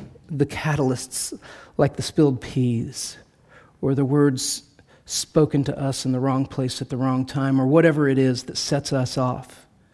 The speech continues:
but that you would help us to see layers beneath that, why it sets us off. And that you would help us to understand that even in the act of seeing that and having our heart broken,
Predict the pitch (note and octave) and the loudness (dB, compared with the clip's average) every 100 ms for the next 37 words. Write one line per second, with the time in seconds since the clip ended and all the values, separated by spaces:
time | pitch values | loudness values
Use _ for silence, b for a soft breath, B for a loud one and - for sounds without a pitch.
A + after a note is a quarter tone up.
0 | b b b b b b b b b _ | b b b b b b b b b _
1 | C#3+ E3+ D#3 F3 D#3 D3+ D#3+ E3 C#3+ - | -2 -2 0 4 4 6 4 2 0 -4
2 | - - D3 C#3+ C#3+ D3 C#3+ - D3 C3 | -6 0 2 4 4 4 2 -2 0 2
3 | B2+ - C#3 C3 D#3+ C3 C#3+ D3+ C#3 - | 0 -2 -2 -2 -4 -4 0 2 0 -2
4 | - C3 - D3 B2+ D3 B2+ A#2 - - | -6 -8 -8 -10 -10 -12 -14 -16 -20 -20
5 | _ b b b b b b - D#3+ D3+ | _ b b b b b b 0 4 6
6 | D3 D3+ C#3 D3+ D#3 C3+ - D#3 C#3+ C3 | 6 4 4 2 0 -2 -4 -2 0 0
7 | - - D3+ C#3+ C#3+ D3 F#3 F3+ D3+ D3+ | -4 0 2 2 2 0 -2 0 2 2
8 | D#3+ C#3+ C3+ C#3+ C#3+ - C3+ - - D3 | 2 0 -2 -4 -4 -6 -8 -6 -4 -2
9 | D3 C3+ C3 B2+ B2+ C3 D3 C#3 C3 C3 | 0 0 0 -2 -2 0 0 2 0 0
10 | C3 B2+ F#3+ C#3 C3+ B2+ A#2+ | -4 -6 -4 -4 -4 -4 -6